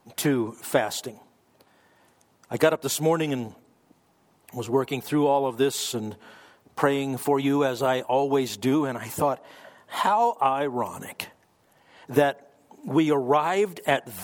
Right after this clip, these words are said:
this passage on fasting today, the high holy day of American folk religion. Super Bowl Sunday always sets records for food consumption.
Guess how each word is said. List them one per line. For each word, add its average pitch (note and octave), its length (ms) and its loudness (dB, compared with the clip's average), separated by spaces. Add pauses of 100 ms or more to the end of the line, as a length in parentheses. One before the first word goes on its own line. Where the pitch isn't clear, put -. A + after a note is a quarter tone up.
this B3 380 2
passage C3 880 -4 (680)
on G#3 300 2
fasting C#3+ 880 -2 (640)
today, C3 640 -2 (760)
the C3 140 2
high E3 320 2
holy D#3+ 400 2
day D3 260 2
of B2+ 120 -2
American C#3 560 -2
folk C#3 340 -2
religion. A2 580 -2 (880)
Super D#3 320 2
Bowl D3 220 4
Sunday C#3+ 400 0 (140)
always F3 580 4
sets - 340 0
records B2+ 540 0
for C#3 220 0
food E3+ 360 0
consumption. C#3 680 -2